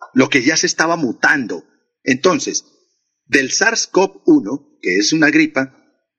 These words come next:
le dieron ganancia de función para convertirlo en sars cov dos,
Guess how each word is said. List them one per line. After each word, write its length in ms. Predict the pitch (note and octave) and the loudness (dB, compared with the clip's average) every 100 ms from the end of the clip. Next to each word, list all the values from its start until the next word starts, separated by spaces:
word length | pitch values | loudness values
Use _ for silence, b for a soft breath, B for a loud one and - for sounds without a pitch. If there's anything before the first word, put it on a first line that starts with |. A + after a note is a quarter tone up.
| _ | _
le 180 | C3 D#3 | 2 2
dieron 400 | E3+ G3 G#3+ G#3+ _ | 2 0 -2 -8 _
ganancia 760 | - C3+ D#3+ G#3 F#3+ G#3+ G#3+ C4 _ _ _ _ _ - | -2 0 0 0 -2 -2 -6 -6 _ _ _ _ _ -4
de 200 | F#3 F#3+ | -2 -2
función 640 | F3 C#3+ - C#3 D3 - _ _ _ - | -4 -4 0 0 -2 -8 _ _ _ -4
para 220 | C#3 B2 | -2 0
convertirlo 560 | D3 B2+ C3 D3+ D3 E3 | -2 -2 -2 0 2 0
en 140 | D3+ | -2
sars 400 | - D3 D3 - | -2 0 -2 -4
cov 280 | C#3+ D3+ _ | 0 0 _
dos, 420 | G#2+ E3+ F3+ - | -2 0 0 -10